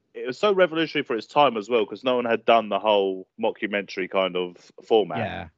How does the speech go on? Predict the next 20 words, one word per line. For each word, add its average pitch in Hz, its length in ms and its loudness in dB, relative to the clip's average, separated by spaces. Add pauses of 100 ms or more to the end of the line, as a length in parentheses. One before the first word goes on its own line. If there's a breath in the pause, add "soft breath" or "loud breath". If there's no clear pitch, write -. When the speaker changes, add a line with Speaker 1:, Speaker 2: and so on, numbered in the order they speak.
Speaker 1:
for 98 140 -8
a 82 60 -8
comedy 92 400 -2
show 85 240 -8
before, 80 400 -8 (440 soft breath)
and 101 140 0
it 101 160 -2
worked 143 260 4
so 127 200 4
well 117 200 2
for 110 140 -4
Ricky 107 280 -2
Gervais, 98 440 0
who's 92 120 -12
playing 95 360 0
this, - 440 -8
like, 92 240 -2 (180)
pompous 87 360 -4
character 90 520 -2
that, 85 340 -8